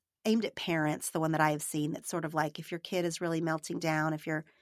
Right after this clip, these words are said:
on the struggle bus with your kiddos, find the water. Either put 'em in a bath, put 'em in the pool, give 'em a glass of water to drink. Hydration is so important.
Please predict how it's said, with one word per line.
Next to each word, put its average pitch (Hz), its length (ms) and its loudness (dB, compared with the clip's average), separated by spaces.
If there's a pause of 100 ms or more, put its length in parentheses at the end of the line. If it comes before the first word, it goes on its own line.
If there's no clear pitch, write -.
(100)
on 185 140 0
the 175 80 -4
struggle 165 340 0
bus 165 340 4
with 170 140 -6
your 160 80 -2
kiddos, 156 680 0 (120)
find 160 420 4
the 160 140 -2
water. 151 380 0
Either 160 200 -2
put 156 160 -6
'em 147 100 -6
in 143 80 -6
a 165 60 -6
bath, 226 560 6
put 165 120 -2
'em 160 120 -2
in - 80 -2
the 156 60 -2
pool, 202 600 4 (320)
give 180 160 0
'em 165 140 2
a 160 140 0 (420)
glass 233 420 4
of 226 120 -4
water 185 260 2
to 175 160 -6
drink. 208 600 -2 (100)
Hydration 226 520 -2
is 247 140 -2
so 190 180 0
important. 190 540 -2